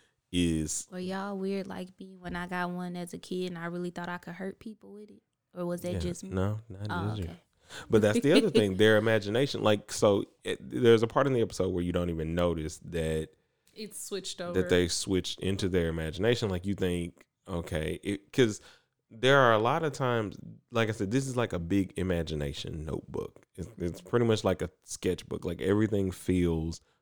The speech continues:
Speaker 1: hand-drawn. Like, even though there's parts where I know that there's three D animation in, instilled in it, which I normally hate 'cause they use it so terribly in animation. It's just a cost-cutting kind of thing, and it's just like,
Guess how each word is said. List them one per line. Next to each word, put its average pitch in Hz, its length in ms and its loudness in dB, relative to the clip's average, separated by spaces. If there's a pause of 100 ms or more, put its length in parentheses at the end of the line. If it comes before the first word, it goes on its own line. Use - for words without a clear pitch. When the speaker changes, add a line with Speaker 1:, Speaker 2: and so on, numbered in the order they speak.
(160)
Speaker 1:
hand-drawn. 82 840 0
Like, 87 160 -10
even 120 160 6
though 117 100 8
there's 98 300 4
parts - 420 0
where 82 400 -4 (340)
I 85 80 -6
know 90 200 4
that 90 120 -2
there's 87 220 0
three 92 220 -2
D 85 120 0
animation 85 540 -2
in, 120 320 -6
instilled 123 560 -2
in 139 140 0
it, 139 160 -6 (1400)
which 104 180 -2
I 95 60 4
normally 92 340 2
hate 117 300 0 (1120)
'cause 85 140 -6
they 90 100 2
use 92 220 2
it 92 120 -6 (160)
so 95 480 -2
terribly 107 500 2
in 95 80 -2
animation. 92 460 0
It's 87 120 -2
just - 220 -6
a - 20 -8
cost-cutting 90 520 0
kind 90 200 -4
of 85 60 -8
thing, 87 320 -6
and 80 80 -6
it's 82 100 -8
just 82 180 -8
like, 82 180 -8